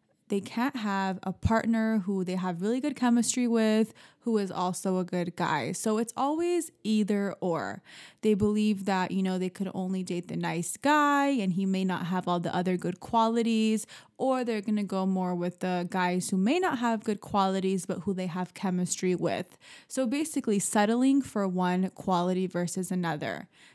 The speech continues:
Now, to be honest, I also thought this way for a really long time, and that's why that was what I was attracting in my love life.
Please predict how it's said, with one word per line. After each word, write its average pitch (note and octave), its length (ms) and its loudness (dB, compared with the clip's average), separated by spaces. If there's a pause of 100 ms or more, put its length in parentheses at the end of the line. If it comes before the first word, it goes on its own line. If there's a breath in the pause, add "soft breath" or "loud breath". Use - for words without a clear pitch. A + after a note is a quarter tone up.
Now, A3 140 -2
to A#3+ 240 -4
be E4 160 0
honest, G3 500 0
I F#3+ 160 -6
also F#3+ 380 0
thought F3 260 -2
this - 260 -2
way F#3+ 140 0
for - 300 -6
a F#3 100 0
really F#3 320 2
long B3+ 300 2
time, F#3 500 2 (320 loud breath)
and G3+ 220 2
that's B3 340 2
why F3+ 400 0
that - 260 -4
was F#3+ 200 -2
what F#3 200 -2
I F#3 120 0
was F3+ 200 0
attracting G3 720 -2
in F#3 160 0
my F3+ 160 2
love F3+ 240 0
life. - 400 -4